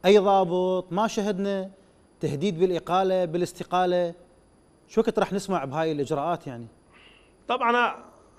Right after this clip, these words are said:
Speaker 2: طبعًا.
Speaker 1: حكينا سيد كريم عن
Speaker 2: سيد
Speaker 1: التفجيرات اللي
Speaker 2: عمر،
Speaker 1: صارت
Speaker 2: خلي
Speaker 1: البارحة
Speaker 2: أكون
Speaker 1: واليوم.
Speaker 2: واضح للجميع.
Speaker 1: تفجيرات ترى يعني ف-، يعني
Speaker 2: نعم.
Speaker 1: رهيبة.
Speaker 2: نعم، أكون، طبعًا،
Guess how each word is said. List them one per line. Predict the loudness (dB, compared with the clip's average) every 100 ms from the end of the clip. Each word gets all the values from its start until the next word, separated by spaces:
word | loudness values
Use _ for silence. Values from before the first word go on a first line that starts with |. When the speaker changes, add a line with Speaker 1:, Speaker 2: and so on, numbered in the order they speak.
| -20 -20 -10 -8
Speaker 2:
طبعًا. | -6 -10 -20 -20
Speaker 1:
حكينا | 0 2 4
سيد | 2 4
كريم | 4 4
عن | 4
Speaker 2:
سيد | 2
Speaker 1:
التفجيرات | 4 4 4
اللي | 2
Speaker 2:
عمر، |
Speaker 1:
صارت | 2 2
Speaker 2:
خلي | 0 0
Speaker 1:
البارحة | 0 0 2
Speaker 2:
أكون | 4
Speaker 1:
واليوم. | 6 6
Speaker 2:
واضح | 4 -2
للجميع. | -4 0 0 4 2
Speaker 1:
تفجيرات | 4 2 2
ترى | 2 2
يعني | 2 0
ف-، | -4
يعني | -6 -4 -2 2
Speaker 2:
نعم. |
Speaker 1:
رهيبة. | 4 4 2 -2 -4 -20 _ -18
Speaker 2:
نعم، | -12 -10 -12 -20 -4
أكون، | -4 0 0 0 -4 -16 -20 -20 _ _ _ _ _ _ _ _ _ _ _ _ _ -2
طبعًا، | 0 0 -6